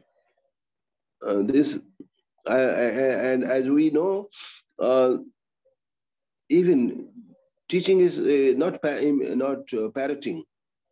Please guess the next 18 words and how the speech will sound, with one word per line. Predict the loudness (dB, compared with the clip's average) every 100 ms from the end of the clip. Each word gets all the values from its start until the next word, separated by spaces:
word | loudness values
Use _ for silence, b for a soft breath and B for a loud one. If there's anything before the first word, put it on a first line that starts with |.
| _ _ _ _ _ _ _ _ _ _ _ _ _ _ _ _ _ _ _ _ _ _ _ _
but | -10 -6
the | -6
quality | -2 -2 0 -2
of | 0 -2 -4 -12 _ _ _ _ _ _ _ _ _ _ _
teaching, | -6 -6 -4 -4 -4 -10 _ _ _ _ _ -2
uh, | 0 0 -2 -6 _ -6
is | -4 -2
not | -2 0
improving. | 0 2 2 0 -2 -4
Intellectual, | -2 -4 -4 -6 -4 -4 -8 -8
there | -6
is | -4
intellectual | -6 -4 -4 -4 -4 -4
marginalization, | -6 -6 -4 -4 -4 -6 -8 -14 -16 _ _ _ _ _ _
there | -2 2
is | 2
educational | 0 0 -4 0 0 0
vacuum, | -4 -8 -8 -4 -2 -2